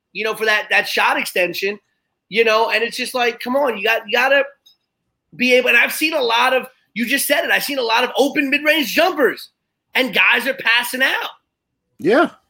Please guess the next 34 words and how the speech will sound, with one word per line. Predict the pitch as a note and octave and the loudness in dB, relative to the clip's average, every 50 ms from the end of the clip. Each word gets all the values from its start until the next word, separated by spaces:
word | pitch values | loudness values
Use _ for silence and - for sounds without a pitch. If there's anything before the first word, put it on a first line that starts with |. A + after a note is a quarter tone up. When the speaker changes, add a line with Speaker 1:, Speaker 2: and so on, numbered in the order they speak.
| _ _ _ _ _ _ _ _ _ _ _ - | _ _ _ _ _ _ _ _ _ _ _ -6
Speaker 2:
People | - G#3+ A3+ C#4+ A#3+ G3 | -4 -4 -2 0 0 2
are | F#3+ F3+ | 0 0
just | F3 G3 G3 G3 - | 0 -2 -4 -4 -4
like, | G3 F#3+ F#3+ F#3 E3+ - - | -2 -2 -2 -2 -2 -4 -6
"Nah." | E3 G3 G3+ G3 F#3+ F#3+ F#3 F#3 F#3 F3+ F3+ F3+ F3 F3+ F3 - _ _ _ _ _ _ _ _ _ _ _ _ _ _ _ - | -8 -6 -4 -4 -2 -2 -2 -2 0 0 0 0 0 0 -4 -8 _ _ _ _ _ _ _ _ _ _ _ _ _ _ _ 0
Speaker 1:
And | G3+ B3 | 2 2
I | C#4+ | 2
don't, | E4 F4+ - B3+ | 0 -2 -2 -2
and | B3 | -2
I | C4 D4 | -2 -2
don't | E4 F4+ C#4 - | -2 -4 -6 -6
care | D4 D#4 D4 | -6 -6 -4
what | C#4 C4 C4 | -4 -4 -4
analytics | C4 C4 B3+ B3 C4 D4+ E4 D#4 B3 - | -4 -6 -6 -6 -8 -6 -6 -8 -10 -8
say, | - B3+ A#3+ A3+ A3+ A3 G#3+ G#3 F#3+ F#3 | -8 -6 -6 -4 -4 -4 -6 -8 -10 -8
you | G#3 A#3+ | -6 -4
know, | A#3 A#3 A3+ A3 | -2 -2 -2 -4
me | G#3+ A3+ C4 D4 D4+ | -4 -6 -4 -4 -4
and | C#4+ C4+ | -4 -4
you | C#4 C#4 C#4+ B3+ - _ - | -4 -6 -6 -6 -8 _ -6
play | - C4+ C4+ C#4+ C#4+ | 0 2 2 2 2
this | A#3+ A#3+ B3+ B3 - | 0 -2 -4 -4 -6
sport, | - - - C#4+ D4 C4+ G#3 E3+ - - | -8 -8 -4 0 2 2 2 0 -2 -6
Dre. | - F3+ E3+ E3 D#3+ D#3+ C#3+ | -4 -2 -2 0 0 0 -2
Speaker 2:
Right. | B2+ G#2 F2+ - _ _ _ _ - | -2 -2 -4 -6 _ _ _ _ -2
Speaker 1:
Um, | G#3 G3+ G3+ G3+ G3 F#3+ F#3 F3 F3+ - _ _ _ _ - | 0 2 2 2 2 0 -2 -6 -12 -16 _ _ _ _ 0
and | A3+ A#3 A#3+ A3 D#3+ | 0 0 0 -2 0
both | G#3 A#3 C4 D4 - - | 2 2 2 2 2 -2
of | C#4+ C4+ | -2 0
us | C#4 C4+ C4+ A#3+ - B3 | 2 2 2 2 0 -2
know | B3 B3 C#4 C#4 C4 A#3+ A3 G3+ F#3+ F3 F3 - _ _ _ _ _ _ _ _ _ _ _ _ _ _ _ _ _ _ _ _ _ _ _ _ _ _ _ _ _ _ | 0 2 2 2 2 2 0 0 -2 -4 -6 -12 _ _ _ _ _ _ _ _ _ _ _ _ _ _ _ _ _ _ _ _ _ _ _ _ _ _ _ _ _ _
you're | - A#3+ G3 A3 C4 C4 A3+ F3+ | -10 -6 -2 0 0 0 0 0
going | E3 - A#3 B3 B3+ C4+ C#4 C#4+ D4 D4 B3 - | 2 4 6 6 6 6 4 4 0 -2 -6 -8
to | - - C#4+ C#4+ C#4+ C#4 C4+ | -6 -4 -2 -2 -2 -2 -4